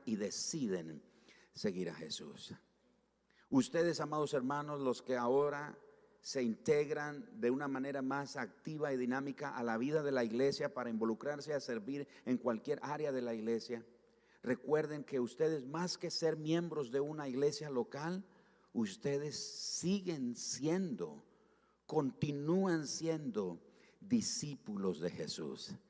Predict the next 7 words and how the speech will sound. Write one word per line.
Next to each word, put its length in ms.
seguidores 1000
de 80
Jesús, 560
y 140
deben 380
estar 300
listos 840